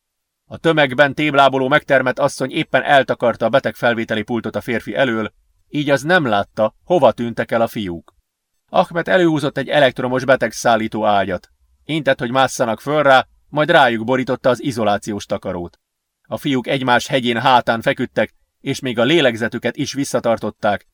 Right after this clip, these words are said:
nehogy megmoccanjanak. Ahmet a szervorásegítőkkel könnyedén kikormányozta a betegszállítót a fogadócsarnokba,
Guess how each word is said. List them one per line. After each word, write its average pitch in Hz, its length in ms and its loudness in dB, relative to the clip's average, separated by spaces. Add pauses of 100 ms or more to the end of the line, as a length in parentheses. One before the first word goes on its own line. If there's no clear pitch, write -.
nehogy 120 460 -2
megmoccanjanak. 90 840 -8 (840)
Ahmet - 560 -2 (180)
a 127 100 -2
szervorásegítőkkel 123 1400 0
könnyedén 104 680 -6
kikormányozta 107 720 -6
a - 40 -6
betegszállítót 113 840 -2
a 120 40 -6
fogadócsarnokba, 123 960 0